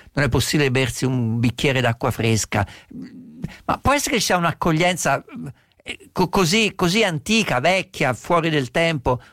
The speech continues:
eh, per persone che lavorano? Non è che costerebbe tanto, eh, stabilire un punto in-, di ristoro dove vanno le persone che, che arrivano col camion? Non mi sembra siano spese ingenti.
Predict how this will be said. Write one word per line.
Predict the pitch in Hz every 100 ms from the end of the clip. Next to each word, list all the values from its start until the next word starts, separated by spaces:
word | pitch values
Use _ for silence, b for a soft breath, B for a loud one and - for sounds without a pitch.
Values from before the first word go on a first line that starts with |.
| B
eh, | -
per | - 160
persone | 165 139 175 147
che | 143
lavorano? | 127 131 139 120
Non | 143
è |
che | 214 254
costerebbe | 147 - 135 127 123
tanto, | 139 131 123 120 113 B B B
eh, | - - 117 B B
stabilire | - - 147 170 185 165
un | 160
punto | 135 202 202 180 170 151 - -
in-, | - - 156
di | - 156
ristoro | 160 - 180 170 170
dove | 143 127
vanno | 127 143 135
le | 131
persone | 120 117 - 156 156
che, | 113
che | 107 110 - B B
arrivano | - 120 143 139 120
col | 117
camion? | 101 156 147 117 117
Non | 120
mi | 127
sembra | 117 214
siano | 160 135
spese | 113 - 120 120
ingenti. | 117 117 107 107 107 117